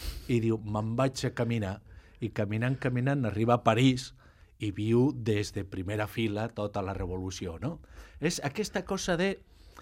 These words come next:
posar-te la motxilla a l'imprescindible i sortir a enfrontar-te al món. Efectivament, l'esforç és necessari, però és que aquí podríem dir que, que hi ha un dels elements més antimoderns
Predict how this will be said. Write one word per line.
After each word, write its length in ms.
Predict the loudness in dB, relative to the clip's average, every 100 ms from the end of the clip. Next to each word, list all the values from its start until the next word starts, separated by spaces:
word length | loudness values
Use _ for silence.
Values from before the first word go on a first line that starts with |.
| -20 -20 -20 -20 -20 -20 -20 -20 -2
posar-te 540 | 0 2 0 0 0 2
la 140 | 2
motxilla 420 | 0 -2 -2 0
a 60 | 0
l'imprescindible 1040 | 2 0 0 0 0 2 0 0 -2 -4 -6 -20 -20 -20 0
i 120 | 2 2
sortir 680 | 6 6 6 2 2 2 -6 -14 2
a 380 | 6 8 6 2 -12 -20 -20 _ -20 2
enfrontar-te 600 | 2 2 0 6 6 6
al 80 | 0
món. 220 | 0 -4 -8 -14 -6
Efectivament, 720 | -2 -2 2 4 4 2 0 2
l'esforç 500 | 2 4 6 6 4 -4
és 160 | -2
necessari, 560 | -2 -4 -4 -4 -6 -8 -12 -20 -6
però 220 | 0 0
és 80 | 0
que 220 | 2 2 2 -4 _ -20 _ -20 -20 -6
aquí 240 | -2 0
podríem 440 | 2 4 6 4 4
dir 100 | 2
que, 200 | 2 0 0
que 120 | -2
hi 120 | 2
ha 40 | 2
un 140 | 2
dels 260 | 2 0 0
elements 400 | 0 0 0 0
més 300 | 2 2 4
antimoderns 960 | 4 4 6 6 6 8 8 6 2 -6